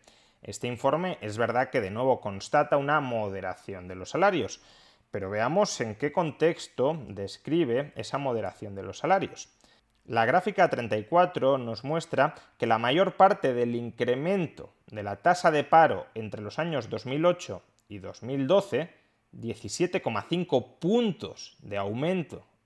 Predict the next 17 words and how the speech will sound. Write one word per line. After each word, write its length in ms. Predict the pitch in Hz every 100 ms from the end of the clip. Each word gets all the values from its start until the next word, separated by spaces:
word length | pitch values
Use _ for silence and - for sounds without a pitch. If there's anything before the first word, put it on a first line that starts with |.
| _
del 260 | 92 92
paro, 400 | 98 165 147 123 170 _ _ _ _ _ -
se 140 | -
puede 220 | 127 165
explicar 720 | 214 214 185 165 170 180 - -
por 180 | 190 196
las 220 | 185 170
rigideces 1200 | 160 202 - - 147 175 190 - 123 147 - _ _
de 160 | 127 139
precios 840 | 143 185 190 - 175 180 - - _ -
y 120 | 135
salarios, 720 | - 123 123 95 - - - _ _ _ _
casi 360 | 147 151 190
diez 260 | 139 143 139
puntos. 540 | - 95 98 - - -
Es 60 |
decir, 360 | 143 143 92